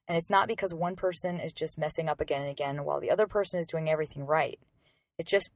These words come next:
because there's a missing piece of information. So something has not been translated between the two of you, and that is causing the fight to recur. So even though you see reality as crystal clear, your clis-,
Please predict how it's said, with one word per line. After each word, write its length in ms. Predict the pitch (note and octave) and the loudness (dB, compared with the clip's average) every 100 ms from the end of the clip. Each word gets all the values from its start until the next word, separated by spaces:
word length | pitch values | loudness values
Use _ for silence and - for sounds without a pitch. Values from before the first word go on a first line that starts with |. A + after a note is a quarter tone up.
| _ | _
because 280 | F#3 G3 F#3+ | -6 2 2
there's 160 | F#3+ F3 | 4 0
a 60 | |
missing 420 | E3+ G3 A3 A#3 A3 | 0 0 0 -2 -4
piece 280 | F#3+ F3+ | -8 -6
of 80 | E3+ | -2
information. 800 | E3 E3 D3 C#3+ D3 - - E3 - | -2 0 -2 -2 -4 -8 -10 -16 -18
So 160 | - | -10
something 380 | E3 F#3+ F#3 G#3 | -2 0 0 0
has 200 | F3 E3+ | 0 0
not 300 | E3 D#3 - | 2 2 2
been 160 | D#3+ D#3 | -2 -4
translated 680 | - D#3+ E3+ G3 G3 G3+ F3+ | -2 -2 0 0 2 0 0
between 380 | D#3+ - E3 D#3+ | -4 -2 -4 -4
the 60 | |
two 260 | C#3+ F3 E3 | -4 -4 -2
of 120 | D3+ | -4
you, 260 | C#3+ - - - - - | -4 -4 -6 -18 -20 -10
and 180 | D3 D#3+ | -4 2
that 260 | F3 G3+ - | 2 2 -2
is 140 | E3+ - | -8 -2
causing 420 | D#3 D3+ D#3 D3+ | 2 2 0 -6
the 80 | - | -2
fight 240 | C3 - | -2 -2
to 160 | - D#3+ | -8 -10
recur. 420 | D3 - C#2 - _ _ _ _ _ _ _ - | -6 -4 -4 -6 _ _ _ _ _ _ _ -18
So 60 | - | -6
even 480 | B3 C#4 C#4 C4+ F3 | -2 0 0 0 8
though 260 | F#3+ F#3 F#3+ | 12 12 8
you 220 | F3 F3+ | 0 -6
see 320 | - F#3 F3 | -4 -4 -2
reality 800 | E3+ D#3+ D3 D#3+ E3 E3+ E3+ E3 _ | 2 6 8 8 6 0 -4 -8 _
as 160 | F#3 - | -8 -6
crystal 300 | E3+ - - | -8 -8 -4
clear, 440 | D#3 D3 D3+ D3+ _ _ _ _ _ - | 0 2 0 -2 _ _ _ _ _ 4
your 280 | F#3+ G#3 - _ | 8 8 6 _
clis-, 300 | - G3+ - | -8 -6 -8